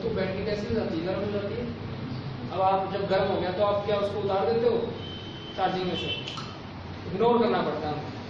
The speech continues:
इग्नोर करो उसको, हीटिंग को, तो होगा, तो फ्रिक्शन है, उसको हम मना नहीं कर सकते, वो कोलिजन होगा ही होगा। But उसको इग्नोर करके थोड़ी और ज्यादा एनर्जी दे दो। मान लो सौ जूल एनर्जी में उसकी नब्बे जूल हीट में कन्वर्ट हो गई, दस जूल ही चार्ज हो पाया, तो आप क्या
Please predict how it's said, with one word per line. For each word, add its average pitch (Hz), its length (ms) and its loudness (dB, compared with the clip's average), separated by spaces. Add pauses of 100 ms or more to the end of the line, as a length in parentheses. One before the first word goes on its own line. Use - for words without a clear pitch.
(100)
इग्नोर 226 320 2
करो 254 160 4
उसको, 247 240 0
हीटिंग 226 300 0
को, 208 60 -2 (520)
तो 247 100 6
होगा, 233 240 8 (160)
तो 220 100 2
फ्रिक्शन 233 360 2
है, - 100 2 (100)
उसको 220 220 0
हम 220 160 2 (460)
मना 208 140 0
नहीं 208 140 0
कर 185 80 4
सकते, - 240 -4
वो 185 200 -4
कोलिजन 185 340 0
होगा 165 160 -2
ही 165 80 0
होगा। 147 200 -4 (540)
But 202 140 2
उसको 233 240 2
इग्नोर 240 320 6
करके 233 280 6 (480)
थोड़ी 220 140 2
और 269 160 8
ज्यादा 277 220 6
एनर्जी 254 300 0
दे 240 120 4
दो। 247 80 6 (360)
मान 226 160 4
लो 262 100 8
सौ 262 240 6
जूल 262 140 2
एनर्जी 247 340 4
में 247 340 6 (560)
उसकी - 240 2
नब्बे 269 220 6
जूल 247 260 6
हीट 233 180 8
में 247 180 8 (540)
कन्वर्ट 214 260 4
हो 208 120 2
गई, 156 120 2 (320)
दस 208 140 2
जूल 220 160 6
ही 220 200 4
चार्ज 202 200 4
हो 180 80 2 (100)
पाया, 151 160 2 (440)
तो 240 60 2
आप 226 160 6
क्या 247 120 6